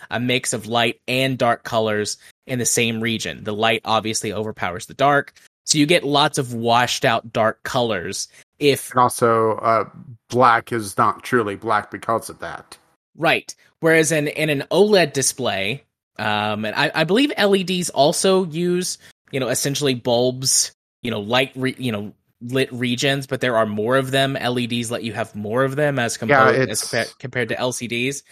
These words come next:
Speaker 1: But O leds do not have that. The, the pixels themselves are individually lit.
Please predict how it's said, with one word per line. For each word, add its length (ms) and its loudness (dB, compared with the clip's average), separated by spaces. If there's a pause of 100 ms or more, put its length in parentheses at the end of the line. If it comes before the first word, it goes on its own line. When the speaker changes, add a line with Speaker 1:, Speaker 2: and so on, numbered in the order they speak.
(300)
Speaker 1:
But 220 -4
O 120 4
leds 360 4
do 200 0
not 220 2
have 320 0
that. 260 -6
The, 300 0
the 140 -4
pixels 580 -2
themselves 840 0 (340)
are 300 -6
individually 1000 0 (300)
lit. 560 -6